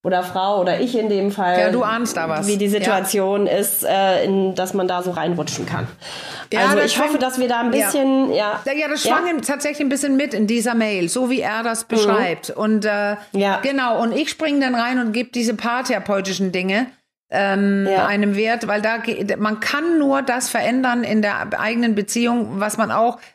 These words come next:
Speaker 2: wirklich selbst, äh, verstanden hat oder mit, gespürt hat, das gefällt mir nicht oder das macht mich traurig. Und wenn man dann damit in Kontakt geht,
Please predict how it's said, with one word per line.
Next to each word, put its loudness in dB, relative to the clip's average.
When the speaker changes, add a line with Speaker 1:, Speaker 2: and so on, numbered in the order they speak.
Speaker 2:
wirklich 0
selbst, -2
äh, 4
verstanden -2
hat 0
oder 2
mit, 0
gespürt 0
hat, -4
das -2
gefällt -2
mir 0
nicht 0
oder 0
das 0
macht 2
mich 0
traurig. 0
Und 4
wenn 4
man 2
dann 0
damit 0
in -2
Kontakt -2
geht, -2